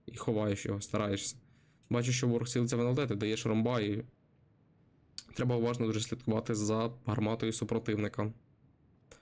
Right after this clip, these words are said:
Тому якось так. По пробиттю, до речі, я не сказав, напевно, так. Е, в нас є Б Б шки і підкалібри.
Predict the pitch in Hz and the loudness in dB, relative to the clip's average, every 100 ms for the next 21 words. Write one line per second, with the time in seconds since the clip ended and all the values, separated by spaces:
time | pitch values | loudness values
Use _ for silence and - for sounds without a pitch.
0 | _ _ _ _ 113 120 120 120 117 - | _ _ _ _ 0 0 0 -2 -4 -2
1 | 107 - - _ - _ _ _ _ _ | -6 -6 -18 _ -20 _ _ _ _ _
2 | _ _ _ _ _ - 147 151 156 135 | _ _ _ _ _ -4 -2 0 0 0
3 | 110 107 - 110 107 107 - 113 139 151 | 0 0 0 0 0 0 0 0 2 0
4 | 113 110 104 101 113 131 127 113 107 107 | 0 0 0 0 -2 -2 -2 0 0 2
5 | 120 123 107 107 107 123 - 185 180 - | 0 0 0 0 2 0 0 -2 -4 -6
6 | _ _ _ - 123 123 123 117 107 107 | _ _ _ -4 -2 -2 0 0 2 2
7 | 107 | 0